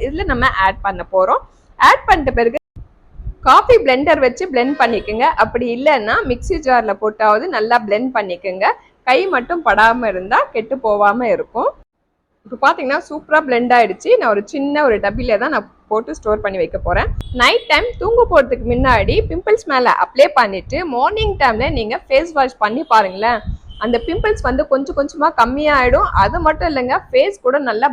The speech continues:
பிரைட்னிங்கா இருக்கும். கண்டிப்பா ட்ரை பண்ணி பாருங்க, சூப்பர் ரிசல்ட் பார்க்கலாம். நைட் டைம்ல அப்ளை பண்ணிட்டு தூங்குறதுக்கு பிடிக்கலையா? No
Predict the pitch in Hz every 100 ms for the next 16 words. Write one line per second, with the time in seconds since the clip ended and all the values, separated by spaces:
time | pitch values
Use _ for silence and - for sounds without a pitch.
0 | 196 185 220 427 - 392 381 370 302 214
1 | 208 277 554 - - - _ - 392 587
2 | 480 339 285 254 240 240 208 277 403 -
3 | 403 - 247 220 403 554 320 233 190 156
4 | - _ 320 _ _ _ - - - -
5 | - 277 539 494 453 370 294 330 330 285
6 | 285 320 294 302 311 254 240 262 269 294
7 | 247 233 226 202